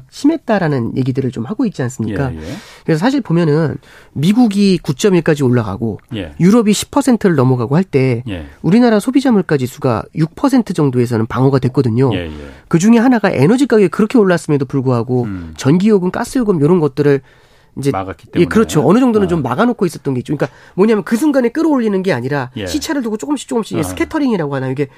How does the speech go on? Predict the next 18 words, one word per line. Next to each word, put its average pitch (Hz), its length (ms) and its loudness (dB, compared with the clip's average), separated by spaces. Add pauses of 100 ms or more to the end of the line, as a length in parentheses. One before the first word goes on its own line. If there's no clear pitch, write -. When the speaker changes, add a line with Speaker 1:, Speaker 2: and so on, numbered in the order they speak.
(180)
Speaker 1:
뿌리는 359 340 2
거죠. 143 300 -2
Speaker 2:
분산시켜서. 110 500 -2
Speaker 1:
예, 165 60 2
그러니까 214 300 2
이제 156 200 0
Speaker 2:
예. 82 200 -12
Speaker 1:
그게 220 220 2
뒤늦게 269 420 2
반영이 175 320 0
되면서 139 320 0
내려오는 208 480 4
속도를 185 320 0
Speaker 2:
음. - 20 0
Speaker 1:
조절한 185 420 2
부분들이 131 360 -2
분명히 156 320 0
있겠죠. 131 420 -4